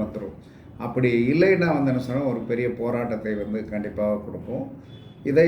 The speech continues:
வந்து நம்ம வந்து பரீட்சித்து பார்க்கணும். அதே வந்து என்ன ச-, ச-, இது உங்களுக்கு மூணு குடையவரும் ஒம்பது குடையவரும் என்ன சொல்றான்னா வந்து இப்ப சரளக்கணங்களுக்கு வந்து ஒம்பது குடையவர் யார்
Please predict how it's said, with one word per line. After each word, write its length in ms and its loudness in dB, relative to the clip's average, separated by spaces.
வந்து 240 2
நம்ம 220 2
வந்து 200 0
பரீட்சித்து 560 -2
பார்க்கணும். 380 -8
அதே 160 4
வந்து 200 0
என்ன 160 0
ச-, 340 0
ச-, 180 0
இது 140 2
உங்களுக்கு 360 0
மூணு 260 2
குடையவரும் 500 4
ஒம்பது 340 2
குடையவரும் 420 0
என்ன 180 -4
சொல்றான்னா 480 -4
வந்து 180 -2
இப்ப 140 -4
சரளக்கணங்களுக்கு 800 0
வந்து 180 2
ஒம்பது 340 2
குடையவர் 340 0
யார் 200 -2